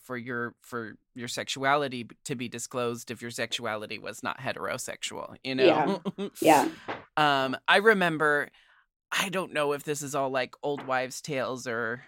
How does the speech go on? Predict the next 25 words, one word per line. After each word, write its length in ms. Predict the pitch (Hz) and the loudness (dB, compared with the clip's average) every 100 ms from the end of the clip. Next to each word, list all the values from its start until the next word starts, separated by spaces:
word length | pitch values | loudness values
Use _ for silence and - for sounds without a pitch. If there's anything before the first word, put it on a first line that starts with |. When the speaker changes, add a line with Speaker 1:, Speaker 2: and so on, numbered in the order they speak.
| - | -8
Speaker 1:
urban 320 | 147 123 135 | -6 -4 -6
legends 500 | 123 120 127 127 127 | -4 -6 -6 -8 -6
or 240 | 120 120 120 | -6 -6 -6
something, 560 | - 131 131 113 107 | -4 -4 -4 -6 -6
but 140 | - 127 - | -4 -6 -4
I 220 | 135 180 | 0 0
remember 440 | 196 185 151 139 | 0 0 0 -2
hearing 480 | 135 - 170 165 156 | -6 -6 -4 -2 -2
something 400 | 147 139 131 131 | -4 -6 -6 -8
that, 180 | 127 - | -6 -4
like, 400 | 131 113 113 - _ _ _ _ _ _ - - - | 0 0 -2 -12 _ _ _ _ _ _ -20 -14 0
there 120 | 151 | 2
was 140 | 156 | 2
a 80 | 147 | 0
rumor 420 | 135 139 151 185 | 0 -2 0 0
that 160 | 170 147 | -2 -4
Jonathan 520 | - 135 139 147 143 | -2 -2 -2 -6 -10
Taylor 320 | 131 139 131 | -8 -8 -6
Thomas 580 | 127 139 123 120 117 117 | -8 -6 -4 -4 -6 -8
was 180 | 127 117 | -12 -12
gay, 520 | - 113 101 98 110 _ _ _ _ - - - | -6 -4 -2 -4 -8 _ _ _ _ -20 -20 -8
which 200 | 143 - | 2 4
he 200 | - 127 | 4 2
Speaker 2:
<laughs> 40 | |
Speaker 1:
isn't, 560 | 196 170 139 113 110 - | -4 -2 -4 -4 -6 -16